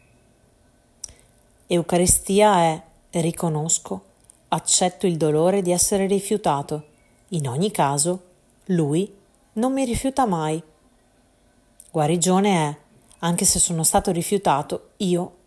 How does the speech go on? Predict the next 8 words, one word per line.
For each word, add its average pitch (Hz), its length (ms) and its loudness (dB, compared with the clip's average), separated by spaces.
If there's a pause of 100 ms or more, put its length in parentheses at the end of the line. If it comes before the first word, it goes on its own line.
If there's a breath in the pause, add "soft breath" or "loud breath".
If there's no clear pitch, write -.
non 202 260 -2
sono 143 380 -2
un 147 120 -4
rifiuto. 151 640 -6 (1600)
Un 330 140 2
uomo, 160 540 0 (100)
da 160 120 -4
piccolo, 170 600 -4